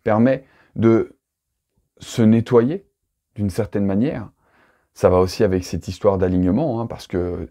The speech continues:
être aligné avec soi aussi permet justement de remonter, entre guillemets, de voyager en soi-même, si je puis dire. Et, euh,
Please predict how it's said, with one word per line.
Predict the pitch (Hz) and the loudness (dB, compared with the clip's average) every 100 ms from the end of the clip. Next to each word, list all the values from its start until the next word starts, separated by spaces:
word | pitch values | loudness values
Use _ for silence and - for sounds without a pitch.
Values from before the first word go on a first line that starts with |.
| - | -8
être | 95 95 | -8 -2
aligné | 95 98 | 2 2
avec | 95 90 | 2 0
soi | 87 110 | -2 0
aussi | 104 - 110 | 0 0 -6
permet | - 107 113 113 - _ _ _ _ _ _ _ | 0 2 2 0 -6 _ _ _ _ _ _ _
justement | 110 110 127 - 120 123 110 | 0 4 4 4 2 2 -2
de | 101 101 101 95 87 78 - _ _ _ | -2 0 0 0 -2 -6 -14 _ _ _
remonter, | - 95 123 127 127 123 139 | -8 4 6 6 4 0 -2
entre | 117 101 104 | -4 -4 -4
guillemets, | 98 107 110 | 0 0 0
de | 98 | 0
voyager | 92 104 113 110 110 | 0 2 4 4 2
en | 107 | -4
soi-même, | 98 98 123 180 107 - _ | -2 -2 -2 -6 -10 -14 _
si | - 95 | -12 -12
je | - | -8
puis | 95 | -6
dire. | 127 143 107 _ _ _ - - - _ - | -6 -10 -14 _ _ _ -20 -20 -20 _ 0
Et, | 107 104 | 4 6
euh, | 98 92 87 90 85 82 | 6 4 0 -2 -2 -4